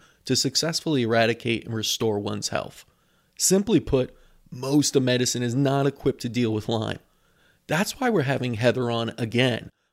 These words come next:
but this time not to tell her story as a patient, but as a medical professional. She's in that unique place of now providing specialized care as a well-trained physician assistant at the same clinic that helped her heal,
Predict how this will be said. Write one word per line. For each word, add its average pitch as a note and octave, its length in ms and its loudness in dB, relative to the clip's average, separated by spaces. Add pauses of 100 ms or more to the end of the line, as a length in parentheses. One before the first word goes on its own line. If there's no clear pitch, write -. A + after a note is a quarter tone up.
but C#3 140 2
this A3 200 2
time D3+ 360 -2
not A#3 240 -4
to B3+ 80 -12
tell - 200 -4
her D3+ 80 0
story C#3 300 4
as A2+ 80 0
a A2 60 -2
patient, - 500 -2 (360)
but A#2 120 -2
as B2+ 160 4
a C#3 40 6
medical C3 460 2
professional. - 600 -2 (560)
She's F3+ 280 0
in A#3+ 100 2
that A#3+ 160 0
unique C#3 560 0
place A#2 580 0
of A2+ 120 -4
now C3+ 200 0
providing C#3 480 -2
specialized F#3+ 680 -4
care - 440 0
as C3 160 2
a C3+ 60 4
well-trained E3 600 -2
physician A#2+ 400 -2
assistant A2+ 540 -4
at A2+ 100 -8
the A#2 80 -2
same G3 460 -2
clinic D3 420 -2
that D3 180 0
helped - 300 -4
her A#2+ 100 -4
heal, - 520 -4